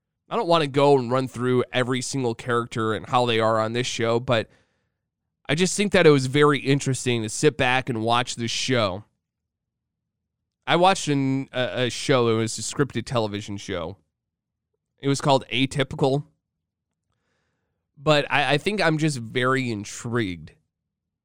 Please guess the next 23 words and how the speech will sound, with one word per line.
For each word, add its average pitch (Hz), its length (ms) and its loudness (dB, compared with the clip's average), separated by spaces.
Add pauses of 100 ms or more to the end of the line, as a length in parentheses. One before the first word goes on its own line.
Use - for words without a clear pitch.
(640)
with 131 260 -2
how 143 240 2
the, 123 280 -2
their 131 240 0
brain 113 540 -6
works, 110 260 -4
someone 123 240 0
that's 110 240 -2
autistic 104 640 -6
and 101 80 -12
how 120 160 0
their 117 160 -4
brain 110 340 -4
works 113 320 -2
and 101 160 -8
the 104 80 -6
way 117 180 0
that 120 200 -2
they 117 100 -2
interact 117 560 -2
with 117 220 -6
people. 98 400 -8
And 98 100 -14